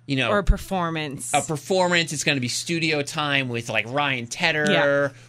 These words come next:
Speaker 1: or a co-write with Luke Bryan. Like, it's gonna be some
Speaker 2: Yeah.
Speaker 1: like, huge thing.
Speaker 2: That's what it
Speaker 1: Or
Speaker 2: should
Speaker 1: you
Speaker 2: be.
Speaker 1: could stay with this, and it's gonna be at the end of the
Speaker 2: Or
Speaker 1: date.
Speaker 2: explore your
Speaker 1: Yeah.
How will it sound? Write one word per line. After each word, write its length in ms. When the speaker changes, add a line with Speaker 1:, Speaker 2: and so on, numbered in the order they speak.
Speaker 1:
or 200
a 40
co-write 500
with 120
Luke 240
Bryan. 560
Like, 160
it's 120
gonna 160
be 140
some 360
Speaker 2:
Yeah. 60
Speaker 1:
like, 180
huge 600
thing. 180
Speaker 2:
That's 240
what 100
it 40
Speaker 1:
Or 240
Speaker 2:
should 80
Speaker 1:
you 60
Speaker 2:
be. 100
Speaker 1:
could 40
stay 280
with 140
this, 120
and 140
it's 140
gonna 100
be 80
at 60
the 100
end 140
of 60
the 40
Speaker 2:
Or 80
Speaker 1:
date. 200
Speaker 2:
explore 500
your 420
Speaker 1:
Yeah. 320